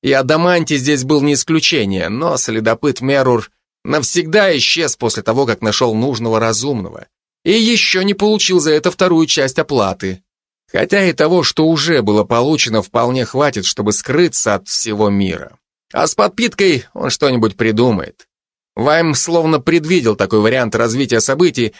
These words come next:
и оставил Гнолу подробную инструкцию, как завершить начатое джиннами. К инструкции прилагалась банка с какой-то непонятной жидкостью. Всё это осталось в его потайном мире.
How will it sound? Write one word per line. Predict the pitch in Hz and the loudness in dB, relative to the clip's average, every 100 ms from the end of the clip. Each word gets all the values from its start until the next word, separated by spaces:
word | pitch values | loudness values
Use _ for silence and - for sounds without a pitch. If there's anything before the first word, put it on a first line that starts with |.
| _ - | _ 0
и | |
оставил | 151 160 - 214 180 170 | 2 2 2 2 4 2
Гнолу | 135 175 151 | 2 2 2
подробную | 120 - 156 147 170 143 147 147 | -2 -2 0 2 2 2 2 2
инструкцию, | 135 - 214 135 - 117 104 | 0 2 0 0 -2 -2 0
как | 170 147 | 0 0
завершить | 113 131 127 - 156 | 0 0 0 0 -2
начатое | 120 120 - - 120 | 0 0 0 0 0
джиннами. | 113 120 120 85 71 - _ _ _ _ _ | 0 -2 -2 -4 -10 -18 _ _ _ _ _
К | - | -2
инструкции | 220 - 208 240 - 220 | -2 0 0 0 0 -2
прилагалась | 175 160 160 170 147 | 2 2 4 2 2
банка | 117 165 190 151 | 0 0 2 -2
с | - | -4
какой-то | 120 139 131 | -2 -2 0
непонятной | 123 120 - 120 123 117 120 113 | 0 0 0 0 0 -2 -4 -4
жидкостью. | 117 135 - 117 - - _ _ _ _ _ - | -4 -8 -10 -14 -14 -18 _ _ _ _ _ -10
Всё | - 101 | -4 0
это | 104 160 196 220 | 2 2 2 2
осталось | 156 147 160 175 - | 2 0 2 2 -2
в | |
его | 127 127 123 151 | -2 0 2 0
потайном | - 143 139 127 123 123 | 0 -2 0 0 2 0
мире. | 123 110 95 87 - | 0 0 -2 -6 -12